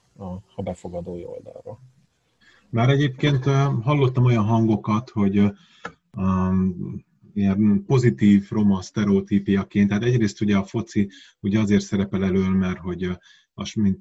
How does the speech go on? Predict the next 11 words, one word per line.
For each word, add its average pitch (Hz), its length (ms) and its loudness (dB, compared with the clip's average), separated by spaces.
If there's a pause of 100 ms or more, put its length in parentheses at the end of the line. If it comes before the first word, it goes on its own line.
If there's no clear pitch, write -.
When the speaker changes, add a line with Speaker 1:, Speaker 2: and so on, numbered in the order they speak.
(160)
Speaker 2:
az 95 120 -8
egyik 98 200 0
legnépszerűbb 95 600 0
sport, - 460 0
tehát, 82 400 -8
ö, 85 40 -8 (580)
tehát - 180 -16
az 85 120 -10
minden, 98 380 6
mindenhol 107 540 0
előszerepel, 107 880 -2